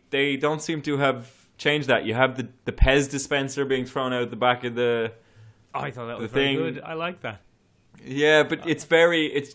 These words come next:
Speaker 1: it, it's exactly the same as the first one. It's like, Oh, look, here's something that's never been very big. Oh,
Speaker 2: Now it's big.
Speaker 1: Now it's big. Now
Speaker 2: Uh,
Speaker 1: it's big.
Speaker 2: I'll keep,
Speaker 1: Um,
Speaker 2: keep
Speaker 1: and the
Speaker 2: this one
Speaker 1: same,
Speaker 2: clean.
Speaker 1: the same with Pym Industries,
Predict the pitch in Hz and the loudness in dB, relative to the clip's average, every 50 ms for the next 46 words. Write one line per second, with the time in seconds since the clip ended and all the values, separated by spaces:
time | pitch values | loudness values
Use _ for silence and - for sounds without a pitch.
0 | - - 175 170 - - 202 185 190 175 175 220 214 190 190 190 180 202 202 196 | -10 -10 -10 -6 -2 0 0 0 2 4 6 6 6 6 2 0 2 4 4 4
1 | 180 165 170 165 - 185 196 190 196 170 151 139 143 151 139 135 143 160 170 160 | 2 0 -2 -2 0 2 2 2 2 0 0 2 4 4 4 8 8 8 8 8
2 | - 160 170 170 - - 156 160 175 175 - 175 165 160 165 151 139 131 139 135 | 8 6 4 4 4 2 2 2 2 2 2 0 0 2 2 0 0 0 2 4
3 | 135 139 143 147 147 139 160 160 160 151 160 165 170 165 160 143 185 190 175 156 | 4 6 6 4 4 4 4 4 8 10 10 10 10 10 10 10 10 10 10 8
4 | 151 151 - - - 294 339 349 339 - - - - _ _ 165 208 254 277 269 | 6 4 8 12 12 12 12 12 12 10 2 -14 -20 _ _ -6 -4 -2 0 0
5 | 269 254 - 175 160 190 214 220 214 202 123 120 - 113 104 98 98 98 - _ | 0 -2 -2 -4 -4 -2 0 0 0 -2 -4 -6 -8 -8 -8 -8 -10 -12 -18 _
6 | _ _ _ _ _ - - - 131 123 127 135 135 120 104 - - 104 98 95 | _ _ _ _ _ -20 -6 -2 0 0 0 0 -2 -4 -8 -10 -10 -10 -10 -10
7 | 95 - - _ _ _ 120 127 123 107 135 139 127 127 127 123 123 - 139 143 | -12 -16 -20 _ _ _ -16 -16 -14 -12 -4 2 4 6 6 4 4 2 0 -2
8 | 147 143 - - 175 165 160 160 156 151 147 - - - _ _ _ _ _ _ | -2 -2 0 2 2 4 2 2 0 -4 -8 -12 -16 -20 _ _ _ _ _ _
9 | _ _ _ _ _ _ _ _ _ - 131 127 - 151 151 156 151 147 135 131 | _ _ _ _ _ _ _ _ _ -10 -8 -4 -2 -2 -2 -2 -2 -4 -6 -6
10 | 131 - - - 143 135 135 135 135 151 135 131 127 - - - - - - - | -8 -12 -4 -2 -2 -2 0 -2 -4 -2 -4 -4 -6 -8 -4 2 2 2 2 2
11 | 127 - - - - - - | -4 -8 -10 -12 -12 -14 -18